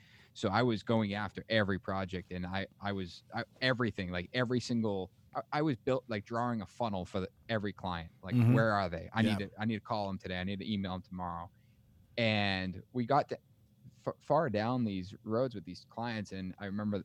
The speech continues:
Speaker 1: one of them I met in person, and we walked the job, and I was like, "Wow, I missed every red flag."
Speaker 2: Oh, really?
Speaker 1: Yeah, and it's like, "This just isn't our job."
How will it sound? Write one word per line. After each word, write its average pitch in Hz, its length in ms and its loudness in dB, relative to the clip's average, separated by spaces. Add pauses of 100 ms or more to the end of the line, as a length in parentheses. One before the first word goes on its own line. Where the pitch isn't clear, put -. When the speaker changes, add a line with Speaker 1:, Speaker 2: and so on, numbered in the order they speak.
Speaker 1:
one 107 240 -2
of 104 80 -4
them 95 120 -4
I 90 140 0
met 98 280 2
in 90 120 -6
person, 87 560 -6
and 98 100 -6
we 87 140 -2
walked 92 280 0
the 78 60 -10
job, 85 440 -4 (520)
and 98 100 0
I 92 40 0
was 90 120 -4
like, 90 160 -4 (460)
"Wow, 90 400 -2 (240)
I 98 100 2
missed 104 460 -2 (460)
every 95 360 0
red 85 240 -2
flag." 82 400 -10 (240)
Speaker 2:
Oh, 131 80 4
really? 120 340 0 (540)
Speaker 1:
Yeah, 95 280 6
and 101 120 2
it's 95 140 -4
like, 92 220 -2
"This 98 160 -6
just 98 200 -8
isn't 90 180 -6
our 87 140 -4
job." 95 320 -2